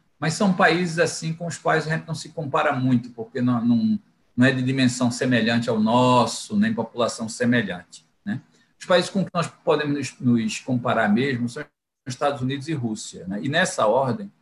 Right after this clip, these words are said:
são os países que encarceram mais, né, do que o, o Brasil. Nem sempre foi assim, viu?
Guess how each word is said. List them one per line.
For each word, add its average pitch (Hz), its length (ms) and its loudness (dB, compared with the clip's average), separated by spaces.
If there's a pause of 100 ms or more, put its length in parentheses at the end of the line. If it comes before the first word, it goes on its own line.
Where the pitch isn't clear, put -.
(120)
são 147 280 -2
os 131 100 -6
países 127 640 0
que 131 120 -10
encarceram 135 600 -2
mais, 101 360 2
né, 98 260 -6
do 110 140 -10
que 104 200 -8
o, 104 120 -2
o 98 420 -10
Brasil. 120 340 -2
Nem 202 120 2
sempre 254 280 2
foi 262 140 8
assim, 196 300 0
viu? 160 180 -2